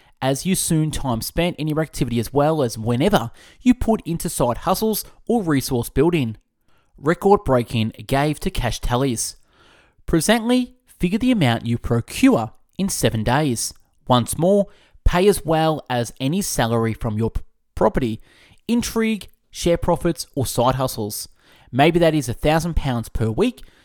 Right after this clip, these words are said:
so you now realise that your I G V is one thousand isolated by fifty-five,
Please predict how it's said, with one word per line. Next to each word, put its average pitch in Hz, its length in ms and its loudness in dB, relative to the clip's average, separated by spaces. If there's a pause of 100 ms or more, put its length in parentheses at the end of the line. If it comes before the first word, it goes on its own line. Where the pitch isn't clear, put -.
so - 120 -2
you 240 100 2
now 220 140 2
realise 202 440 2
that 185 180 -2
your 175 200 6
I 139 120 0
G 233 180 -2
V 117 320 -2 (140)
is 123 160 -8
one 160 220 -2
thousand 143 500 -2
isolated 120 580 -2
by 113 140 0
fifty-five, 143 600 -2